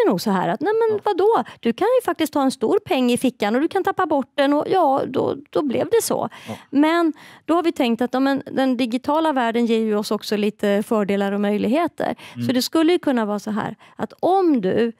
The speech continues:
Speaker 1: registrerar dig, eh, så skulle man kunna fundera på om det går på något sätt att återställa. Men, eh, vi ser nog när vi funderar på det som att, ja, men om du har ett kort och det är ett förbetalt värde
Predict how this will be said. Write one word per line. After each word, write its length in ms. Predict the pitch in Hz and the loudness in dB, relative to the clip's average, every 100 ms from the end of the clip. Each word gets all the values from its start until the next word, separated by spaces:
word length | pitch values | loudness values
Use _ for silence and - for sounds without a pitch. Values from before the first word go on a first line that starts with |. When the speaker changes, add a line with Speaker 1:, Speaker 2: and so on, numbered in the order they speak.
| - - - | -16 -20 -6
Speaker 1:
registrerar 720 | 240 202 220 247 269 247 131 | -2 0 0 0 0 0 -2
dig, 380 | - - 233 202 _ _ _ _ | -4 -4 -6 -8 _ _ _ _
eh, 480 | - 214 202 196 190 - _ _ - | -2 0 0 -2 -4 -10 _ _ -14
så 180 | - 233 | -6 -6
skulle 360 | - 233 208 | 0 0 2
man 200 | 269 320 | 2 0
kunna 440 | - 175 147 135 - | 0 -2 -2 -2 -2
fundera 440 | 220 202 160 160 | -2 0 0 -2
på 200 | - 185 | -2 -2
om 160 | 196 170 | -2 -2
det 80 | 175 | -4
går 200 | 165 160 | -2 -2
på 120 | 196 | -2
något 200 | 165 - | -6 -4
sätt 200 | 151 - | -6 -6
att 140 | 165 | -4
återställa. 760 | 160 - 185 - 135 143 123 220 - - - _ - | -6 -4 -6 -4 -4 -4 -4 -6 -10 -18 -20 _ 0
Men, 480 | 240 226 226 220 208 _ _ - | 2 2 0 0 -2 _ _ -6
eh, 520 | 214 214 208 202 202 - _ _ _ _ _ - - - - - | -2 0 0 0 -2 -6 _ _ _ _ _ -20 -20 -20 -20 -10
vi 180 | 208 269 | 0 0
ser 460 | - 220 339 453 285 | 2 0 2 2 2
nog 320 | 208 190 180 | 2 2 0
när 140 | 214 | 0
vi 160 | 202 214 | 2 0
funderar 420 | 214 202 - 427 | 0 -2 -2 -2
på 200 | - 185 | -2 -2
det 60 | 180 | -2
som 220 | 226 214 | -2 -2
att, 140 | 226 | -2
ja, 200 | - 392 | 0 0
men 160 | 381 370 | 0 0
om 100 | 349 | 0
du 60 | 359 | 2
har 200 | 392 392 | 2 0
ett 140 | - | -2
kort 280 | - 330 320 | -4 -2 -2
och 60 | |
det 40 | 269 | -4
är 40 | |
ett 40 | - | -2
förbetalt 500 | 302 269 277 285 262 | -2 -2 -2 -4 0
värde 500 | 294 285 254 269 | 0 0 0 -2